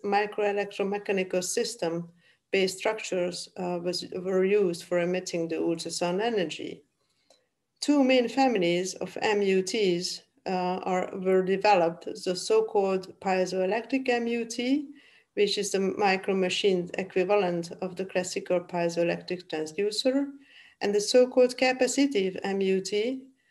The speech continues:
wi-, uh, in, in which the electrostatic forces cause vibration of a membrane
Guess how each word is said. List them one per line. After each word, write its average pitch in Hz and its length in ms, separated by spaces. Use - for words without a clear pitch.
wi-, 220 280
uh, 190 320
in, 208 320
in 208 260
which 226 280
the - 200
electrostatic 214 840
forces 185 480
cause 180 380
vibration 170 760
of 175 260
a - 20
membrane 165 680